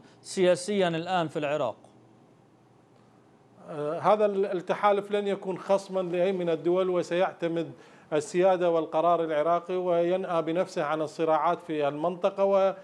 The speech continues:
Speaker 2: وسيتبع، آه، سياسة الحياد و-، ويضع المصلحة العليا للعراق في أولوياته.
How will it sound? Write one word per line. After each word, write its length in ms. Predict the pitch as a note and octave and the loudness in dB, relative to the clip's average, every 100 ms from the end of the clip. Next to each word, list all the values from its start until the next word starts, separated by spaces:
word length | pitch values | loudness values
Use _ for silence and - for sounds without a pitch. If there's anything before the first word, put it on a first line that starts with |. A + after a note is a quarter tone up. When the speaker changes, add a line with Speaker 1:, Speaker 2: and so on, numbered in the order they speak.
| - - | -18 -2
Speaker 2:
وسيتبع، 640 | F#3 G3+ G3+ F#3+ E3 D3+ - | 2 2 2 0 2 0 0
آه، 380 | D#3+ D3+ D3 D3 - - _ D3+ | 2 6 4 2 -6 -20 _ -8
سياسة 460 | - F3 F#3+ F#3 - | 0 2 2 0 -4
الحياد 580 | D#3+ - F3 F#3 G3 F3+ | -6 -2 2 4 2 0
و-، 400 | E3+ F3+ E3+ F#3+ | 0 0 -2 0
ويضع 360 | E3 F#3+ F#3+ D3+ | 2 4 2 0
المصلحة 500 | D#3+ F#3+ F#3+ F3 F3 | -2 -4 -4 -8 -6
العليا 440 | E3 F3+ F3 F3 | -4 -2 2 2
للعراق 600 | E3+ E3 D3+ E3 F3 E3+ - - _ | 0 -2 -2 2 2 0 -10 -20 _
في 180 | F#3+ F3 | 0 2
أولوياته. 640 | E3 E3 D#3 C#3+ A#2+ B2 | 4 4 2 0 0 -4